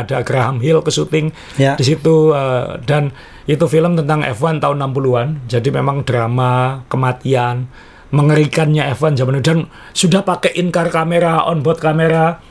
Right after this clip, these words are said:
Speaker 1: eh, tragedinya kelihatan beneran. Itu film yang, eh,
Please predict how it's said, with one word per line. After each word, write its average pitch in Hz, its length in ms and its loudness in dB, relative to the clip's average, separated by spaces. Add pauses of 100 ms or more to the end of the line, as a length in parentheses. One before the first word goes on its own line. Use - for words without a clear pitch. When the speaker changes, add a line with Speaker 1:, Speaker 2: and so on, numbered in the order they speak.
(460)
Speaker 1:
eh, 131 220 0 (500)
tragedinya 160 560 0
kelihatan 165 480 2
beneran. 160 560 2 (480)
Itu 156 240 0
film 156 320 2
yang, 135 320 -2
eh, 120 680 -4